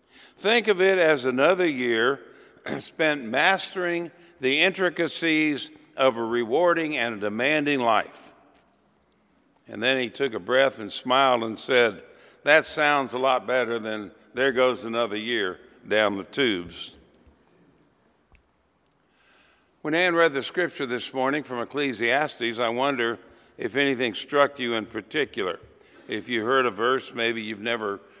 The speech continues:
really heard before or it struck you in a way. But the one verse that struck me is when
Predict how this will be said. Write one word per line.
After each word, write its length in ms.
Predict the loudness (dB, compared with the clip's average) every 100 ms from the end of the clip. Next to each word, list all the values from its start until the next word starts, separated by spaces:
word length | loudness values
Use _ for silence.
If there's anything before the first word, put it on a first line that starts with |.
| -8
really 280 | -4 -2 0
heard 260 | 0 -2
before 580 | -4 -8 -4 -2 0 0
or 140 | -2
it 100 | -4
struck 400 | -8 -4 -2 -2
you 80 | -6
in 80 | -6
a 60 | -4
way. 340 | -2 -2 -2 -10 -20 -20 -20 -2
But 200 | -2 0
the 80 | 0
one 280 | 2 2
verse 460 | 2 0 0 -4 -10 -14 -20 -6
that 180 | -2 -2
struck 420 | -4 0 0 0
me 400 | -4 -2 -2 -4 -10 -20 _ _ _ _ _ _
is 280 | -2 0 0
when 520 | -4 0 0 0 -6